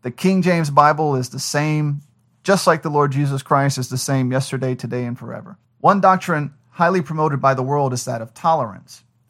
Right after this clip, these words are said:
which actually means believe what we believe and live like we live so we can tolerate you. Such models of t-,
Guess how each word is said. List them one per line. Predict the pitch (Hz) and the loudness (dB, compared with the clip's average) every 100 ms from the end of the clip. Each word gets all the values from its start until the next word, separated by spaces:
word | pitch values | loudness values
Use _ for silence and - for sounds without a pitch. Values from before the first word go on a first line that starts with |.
| _ | _
which | 151 147 | -8 -4
actually | 160 202 - 180 | -2 -2 -2 -6
means | 151 175 175 143 131 | -4 -4 -4 -4 -6
believe | 127 139 165 202 180 | -4 -4 -2 -4 -4
what | 160 151 | -4 -4
we | 120 180 | -4 -6
believe | 180 165 127 123 120 120 - | -4 -4 -4 -6 -8 -12 -8
and | 139 143 | -4 -2
live | 165 190 156 | -2 -2 -2
like | 143 135 | -4 -4
we | 143 180 | -6 -6
live | 170 120 113 120 | -4 -6 -8 -10
so | - 139 | -10 -6
we | 139 | -6
can | 156 143 | -6 -8
tolerate | 135 196 196 143 113 - | -6 -2 -2 -2 -6 -14
you. | 123 - - _ _ _ _ _ _ _ | -20 -20 -20 _ _ _ _ _ _ _
Such | 208 - | 0 0
models | 180 190 190 170 | 4 4 4 -2
of | 170 139 | -6 -8
t-, | - | -6